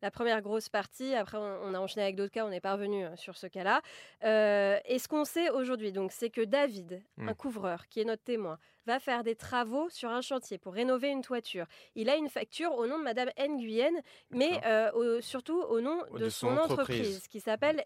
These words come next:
Speaker 1: Énergie Immobilier, mais c'est elle la gérante.
Speaker 2: D'accord.
Speaker 1: Euh, il y a une adresse sur cette facture. Euh, selon David, c'est l'adresse du chantier. Mais elle, elle conteste. Elle dit que le chantier s'est fait dans une pagode dont elle ne nous, nous... Pardon, dont elle ne nous,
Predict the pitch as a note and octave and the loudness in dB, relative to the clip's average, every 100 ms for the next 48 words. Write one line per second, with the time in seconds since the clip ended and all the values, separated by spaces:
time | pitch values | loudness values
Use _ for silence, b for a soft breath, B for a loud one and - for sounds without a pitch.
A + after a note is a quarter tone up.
0 | - C#4+ C4+ C4 B3+ C#4+ B3+ A3 F#3+ F3+ | -2 0 0 0 -2 -2 -2 -2 -4 -4
1 | F3+ C4 - D#4 C#4+ A#3 A3 G3+ E3+ - | -4 -2 0 2 2 2 0 -2 -6 -12
2 | - B B - G#2 A3 G3 F#3+ G#3 C#4 | -20 B B -14 -4 0 2 2 6 6
3 | D#4+ C#4 B3+ C4 B3 - - - G3 F#3+ | 6 2 2 0 -2 -10 -12 -12 -10 -10
4 | - F#3 - C#4 D#4+ F#4 b b b - | -8 -8 -8 -4 -2 -2 b b b -4
5 | F#3+ G3 G#3+ - A3+ G#3+ G#3 D#4 E4+ B3 | -4 -4 -4 0 2 4 2 2 0 -2
6 | A3+ A3+ D4 C4+ B3 C4+ B3 - F#3 - | 0 2 0 0 -6 -6 -6 -6 -8 -2
7 | G#3 - C#4+ F#4 - A#3+ C#4 C4 G#3 F#3 | -2 2 2 2 0 -2 0 -2 -2 -6
8 | - - G#3 C#4+ D4+ B3+ A#3+ A3+ D#4 - | -8 -8 -6 -4 -4 -6 -6 -6 -6 -6
9 | B3 - D#4+ b b b - C4+ D#4+ D4+ | -8 -4 -6 b b b -2 0 0 0
10 | C4+ A3+ F#3 F3+ G3 G#3+ C4 C#4 C#4 A#3+ | 0 0 -2 -4 -6 -2 0 -2 -4 -4
11 | B3+ A#3+ G3+ A3+ G3 - _ - G#3 G3+ | -6 -6 -6 -8 -8 -16 _ -4 -2 -2
12 | F#3 F#3 G#3+ G#3 G3+ G3 | -4 -4 -2 -2 -2 -4